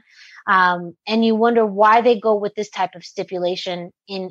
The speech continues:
in the first place. Why didn't they go for something else? Maybe why didn't they decide to do more of a hardcore match? Um, who knows? I, I understand that that's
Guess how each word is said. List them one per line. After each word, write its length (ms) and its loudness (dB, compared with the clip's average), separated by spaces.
in 140 -6
the 80 -6
first 340 -10
place. 220 -10
Why 220 4
didn't 180 2
they 140 0
go 180 0
for 160 -10
something 400 -10
else? 260 -12
Maybe 360 -6
why 240 2
didn't 160 2
they 80 -2
decide 340 2
to 60 -8
do 120 -8
more 240 -2
of 80 -6
a 40 -2
hardcore 520 -2
match? 320 -12
Um, 360 0
who 220 0
knows? 240 4
I, 120 0
I 200 -2
understand 460 -4
that 120 -4
that's 280 -4